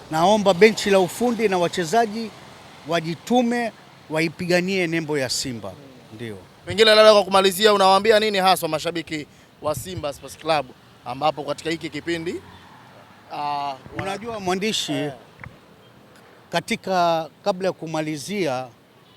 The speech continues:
Speaker 1: kuna ujumbe mmoja mzito sana na, nataka kuwapa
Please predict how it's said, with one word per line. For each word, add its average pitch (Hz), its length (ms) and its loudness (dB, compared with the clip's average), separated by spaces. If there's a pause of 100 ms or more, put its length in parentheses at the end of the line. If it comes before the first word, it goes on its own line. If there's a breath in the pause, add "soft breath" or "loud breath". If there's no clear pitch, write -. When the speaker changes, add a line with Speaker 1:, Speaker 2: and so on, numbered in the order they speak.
(3000)
Speaker 1:
kuna 170 180 -4
ujumbe 175 600 0
mmoja 180 460 -4
mzito 156 420 -6
sana 180 320 0
na, 147 140 -4 (200)
nataka 151 380 -2
kuwapa 139 680 0